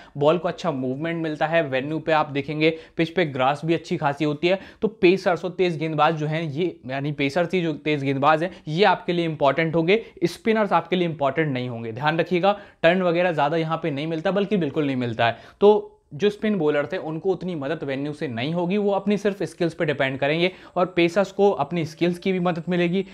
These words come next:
और वेन्यू की भी मदद मिलेगी। तो पेसर्स के रिकॉर्ड देख लीजिए, साउदी ने भी सोलह इनिंग में थर्टी नाइन विकेटें निकाली हैं,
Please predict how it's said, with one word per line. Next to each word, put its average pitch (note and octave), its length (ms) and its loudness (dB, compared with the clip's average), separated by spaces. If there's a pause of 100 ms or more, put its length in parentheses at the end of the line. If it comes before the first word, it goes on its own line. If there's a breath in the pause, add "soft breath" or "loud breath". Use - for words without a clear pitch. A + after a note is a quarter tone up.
(140)
और G#3 140 6
वेन्यू D3 380 0
की D#3+ 120 2
भी C#3 80 4
मदद C3 300 0
मिलेगी। A#2 260 0
तो C#3 80 -2
पेसर्स D3+ 400 0
के F#3 100 2
रिकॉर्ड F3 280 2
देख E3 160 0
लीजिए, G3 260 4 (260 loud breath)
साउदी E3+ 280 4
ने G3 120 0
भी G3 80 -2
सोलह D#3+ 280 0
इनिंग F3 200 0
में F3+ 140 -2
थर्टी D3 240 -6
नाइन E3+ 180 0
विकेटें D#3+ 220 -2
निकाली D#3+ 420 0
हैं, F3 180 -4